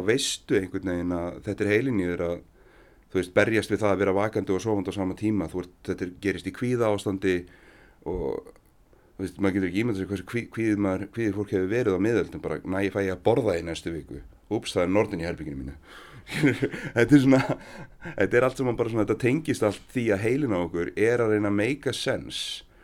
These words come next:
út úr heiminum eins og, eins og við skiljum hana, því að við erum ekki búin til þess að búa í samfélagi. Við erum, uh, sléttudýr sem eru í besta falli alætur og í versta falli bráð og allt sem að, öll viðbrögð og allt sem við gerum eru, eru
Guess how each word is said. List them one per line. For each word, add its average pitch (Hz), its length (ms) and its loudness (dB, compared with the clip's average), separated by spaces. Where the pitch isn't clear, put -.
út 127 240 -2
úr 107 80 -2
heiminum 117 400 0
eins 90 100 -4
og, 95 220 -2
eins 98 160 -2
og 95 60 -2
við 90 80 -8
skiljum 104 260 -4
hana, 82 100 -4
því 87 140 -2
að - 140 -10
við 104 240 4
erum 139 240 4
ekki 98 160 -8
búin 113 260 0
til 113 160 0
þess 90 220 -8
að 87 80 -12
búa 107 140 0
í 87 40 -2
samfélagi. 92 460 -2
Við 85 160 0
erum, 95 240 0
uh, - 1300 -20
sléttudýr 110 720 -2
sem 95 160 2
eru 85 160 4
í 87 100 -2
besta 110 300 0
falli 90 280 -2
alætur 98 480 4
og 87 80 2
í - 20 2
versta 104 240 -2
falli 85 220 -8
bráð 113 400 -2
og - 160 -4
allt - 400 -10
sem 104 160 0
að, - 160 -10
öll 104 240 -4
viðbrögð 110 400 0
og 107 80 2
allt - 160 -10
sem 90 80 -2
við 90 80 -10
gerum 95 260 -2
eru, 95 220 0
eru 95 160 -2